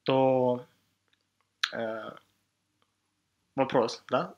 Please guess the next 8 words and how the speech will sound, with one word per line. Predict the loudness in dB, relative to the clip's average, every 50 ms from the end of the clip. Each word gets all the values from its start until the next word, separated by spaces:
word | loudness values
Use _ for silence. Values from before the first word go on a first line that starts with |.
| _ _ -6
то | -4 -4
есть | -4 -4 -8
к-, | -12 -16 -20 _ _ _ _ _ _ _ -14
дать | -14 -12 -6 0 4 4 4 4 2 0 -4 -4 -2
эти | -4 -4 -4 -4
сто | 0 0 0
процентов | 0 0 -2 2 4 4 4 4 0 -2 -2
ценности | 2 0 0 2 0 -2 -6 -8 -10 -8 -4 -4 -4 -4 -6